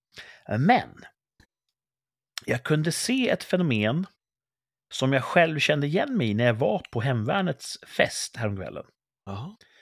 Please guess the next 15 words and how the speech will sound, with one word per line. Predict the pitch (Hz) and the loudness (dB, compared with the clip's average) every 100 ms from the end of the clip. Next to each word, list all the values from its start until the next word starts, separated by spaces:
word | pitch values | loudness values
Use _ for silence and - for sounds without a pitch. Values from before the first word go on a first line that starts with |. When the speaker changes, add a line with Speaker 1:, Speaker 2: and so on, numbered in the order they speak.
| - _ _ | -20 _ _
Speaker 1:
Eh, | 113 107 - | -4 -2 -2
Bornhöftfesten. | 113 170 202 101 101 117 - - - - 202 - - 73 | 0 0 2 0 0 -2 -2 -8 -12 -2 -2 -2 -10 -4
Då | 123 | -2
firar | 208 151 | 2 2
man | 139 170 | 2 2
minnet | 151 107 | 0 0
av | 113 | -2
Bornhöft, | 117 156 90 139 - - - | -2 -2 0 0 -2 -10 -6
eh, | - - - | -4 -4 -6
ett | 127 | -6
slag | - 123 139 107 | 0 2 2 2
där | 110 | -4
Sverige | - 90 92 | 0 0 0
slog | - 95 101 90 | -4 -6 -6 -4
dansken. | 92 98 - - | -6 -6 -8 -12